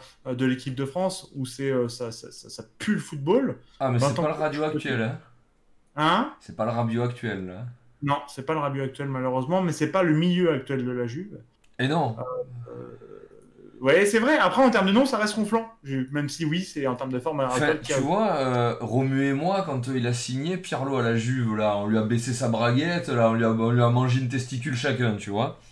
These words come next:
Speaker 2: <laughs> Pour que, pour qu'au mois de mars, il se pointe en huitième de finale de Ligue des Champions, et que tu lises ce milieu-là,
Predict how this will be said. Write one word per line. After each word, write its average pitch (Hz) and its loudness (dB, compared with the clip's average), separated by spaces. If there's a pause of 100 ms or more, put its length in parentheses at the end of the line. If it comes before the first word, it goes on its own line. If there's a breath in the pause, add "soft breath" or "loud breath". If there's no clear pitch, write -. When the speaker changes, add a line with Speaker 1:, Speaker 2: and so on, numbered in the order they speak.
(120 soft breath)
Speaker 2:
<laughs> - 4 (1000 loud breath)
Pour 220 4
que, 226 4 (160)
pour 175 -4
qu'au 170 0
mois 214 4
de 220 -4
mars, 208 0 (320)
il 113 -10
se 147 -6
pointe 180 0
en 110 0
huitième 170 -2
de 175 0
finale 180 0
de 170 0
Ligue 165 -2
des 165 0
Champions, 165 0 (840 soft breath)
et 113 -8
que 120 -4
tu 120 -2
lises 170 0
ce - -4
milieu-là, 143 0